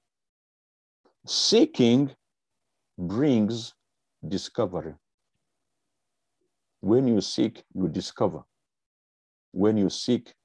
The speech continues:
you discover. We discover God's word when we seek. If you just read through the pages, just going through the motions, you will not receive anything out of the pages of the Bible.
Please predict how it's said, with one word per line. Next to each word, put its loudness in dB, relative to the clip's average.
you -2
discover. -6
We 0
discover -2
God's 0
word -4
when 0
we -2
seek. -4
If 0
you 2
just 0
read 0
through 2
the 2
pages, 0
just 0
going 2
through -2
the -2
motions, -6
you 0
will 2
not -2
receive -4
anything -2
out 0
of -6
the -4
pages -4
of -8
the -8
Bible. -4